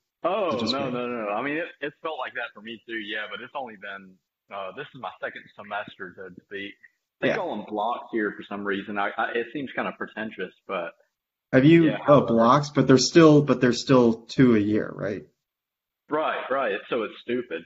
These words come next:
Speaker 1: but I don't know.
Speaker 2: 'Cause some schools
Speaker 1: I
Speaker 2: do the
Speaker 1: try really
Speaker 2: trimester thing where they squeeze three in.
Speaker 1: Yeah, no,
Speaker 2: Right.
Speaker 1: no, no, no. They don't do that. They just split up blocks into, like, a few, uh, modules, like, three or four modules per block. It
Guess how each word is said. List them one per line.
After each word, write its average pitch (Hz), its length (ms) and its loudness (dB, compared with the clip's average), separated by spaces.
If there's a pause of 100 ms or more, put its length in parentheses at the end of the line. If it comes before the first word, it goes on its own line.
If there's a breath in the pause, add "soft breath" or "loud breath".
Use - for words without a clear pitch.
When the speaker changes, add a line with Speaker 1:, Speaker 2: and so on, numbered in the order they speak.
Speaker 1:
but 92 300 -4
I 113 80 -4
don't 98 140 -6
know. 85 180 -14 (240)
Speaker 2:
'Cause 139 140 0
some 175 160 6
schools 156 340 4
Speaker 1:
I - 60 -2
Speaker 2:
do 135 80 4
the - 80 0
Speaker 1:
try 127 320 2
really 131 100 4
Speaker 2:
trimester 104 340 -6
thing 69 480 -10
where 113 140 -6
they 92 100 -8
squeeze - 420 -4
three 120 380 2
in. 82 220 -8
Speaker 1:
Yeah, 156 320 -6
no, 110 320 -2
Speaker 2:
Right. 107 120 -8
Speaker 1:
no, 127 280 -4
no, 101 80 -4
no. 95 160 -4
They 113 100 0
don't 120 220 -4
do 104 140 -4
that. 98 260 -4
They 123 100 -4
just 147 240 -8
split 120 220 -8
up 95 180 -10
blocks 107 440 -10
into, 95 180 -16
like, 92 200 -14
a 90 140 -20
few, 107 380 -14
uh, 95 240 -14 (100)
modules, 98 600 -12
like, 92 180 -14 (160)
three 143 200 -6
or 95 160 -10
four 113 200 -8
modules 95 460 -8 (100)
per 107 180 -4
block. 92 500 -4
It 113 140 -8